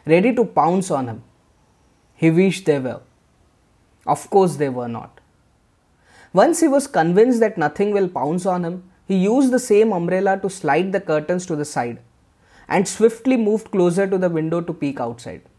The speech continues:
He instantly tumbled backwards as he saw two green shaken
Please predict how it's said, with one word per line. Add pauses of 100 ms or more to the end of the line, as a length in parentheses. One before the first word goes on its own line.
(760)
He
instantly
tumbled
backwards (180)
as
he
saw
two
green
shaken